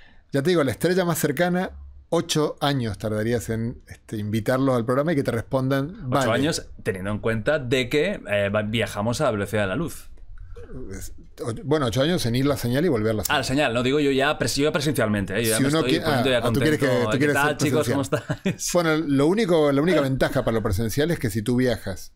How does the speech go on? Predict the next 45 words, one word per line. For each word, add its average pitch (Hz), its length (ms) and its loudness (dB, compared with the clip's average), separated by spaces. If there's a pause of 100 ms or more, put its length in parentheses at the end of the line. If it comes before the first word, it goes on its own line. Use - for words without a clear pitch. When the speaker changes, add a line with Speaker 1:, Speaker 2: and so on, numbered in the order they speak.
Speaker 1:
eh, 101 200 0
Speaker 2:
Ujú. 92 80 -2
Speaker 1:
a 98 40 -4
velocidades 104 480 -2
muy 117 180 0
altas, 127 380 0
el 107 120 -2
tiempo 117 260 0
transcurre 117 540 -2
a 131 60 -6
un 110 140 -4
ritmo 120 240 0
distinto 131 420 0
que 101 80 -2
el 98 60 -2
cálculo 117 340 0
ingenuo. 135 540 -2 (180)
Speaker 2:
Ujú. 110 340 -6
Speaker 1:
Por 233 100 -2
ejemplo, 113 280 0
el 101 100 -4
centro 147 280 0
de 139 40 2
la 131 60 2
Vía 135 140 2
Láctea 139 260 0
está - 140 -2
a 120 40 2
veintiocho 113 440 -2
mil, 117 380 -2 (160)
eh, 101 260 -8
años 107 260 -4
luz. 95 340 -10 (380)
Speaker 2:
Ujú. 92 200 -12
Speaker 1:
Pero 120 120 -2
eso 117 140 -2
no 131 80 0
quiere 131 160 2
decir 127 300 0
que 110 180 -2
una 110 200 -4
persona 110 300 -4
no 113 120 -2
puede 113 160 0
viajar, 120 520 -2